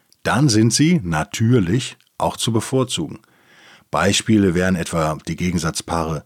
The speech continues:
Gesundheit, Krankheit oder Reichtum, Armut.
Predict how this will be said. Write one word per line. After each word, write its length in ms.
Gesundheit, 920
Krankheit 720
oder 440
Reichtum, 680
Armut. 460